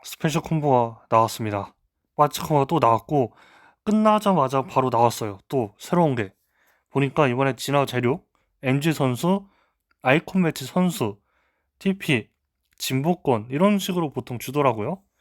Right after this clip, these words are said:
참고하시면 좋을 것 같고 제가 송평 방학간을 거의 사용을 안 했어요, 진짜.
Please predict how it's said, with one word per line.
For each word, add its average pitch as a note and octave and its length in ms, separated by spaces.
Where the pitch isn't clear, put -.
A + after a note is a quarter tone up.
참고하시면 F3+ 540
좋을 C3 220
것 A#2+ 120
같고 B2+ 420
제가 C#3+ 340
송평 G3 380
방학간을 C#3+ 840
거의 B2+ 360
사용을 G3 380
안 A2+ 120
했어요, A2 260
진짜. A2 420